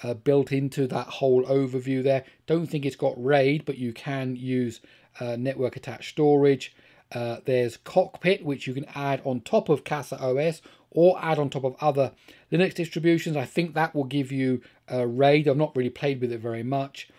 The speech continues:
There's another option called Turnkey File Server. Again, that can give you network attached storage. Rockstore, again, another one.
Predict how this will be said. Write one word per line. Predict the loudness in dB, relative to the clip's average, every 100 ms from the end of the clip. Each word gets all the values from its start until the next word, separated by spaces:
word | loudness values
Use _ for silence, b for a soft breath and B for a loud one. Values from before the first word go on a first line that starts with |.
| b b _
There's | 0 2
another | 0 2 2
option | 2 0 -2 -8
called | -6 -8 -4
Turnkey | 2 4 4 -2 -6 -6
File | 0 2 2 0
Server. | 0 2 4 4
Again, | 0 0 0 0
that | -2 -6
can | -8
give | -6 -4
you | -2
network | -4 -4 -6 -6
attached | -10 -10 -12
storage. | -4 0 2 2 -2 -8 b b b
Rockstore, | 4 4 4 -2 0 4 4
again, | 2 -2
another | 0 -2 -2
one. | -2 -4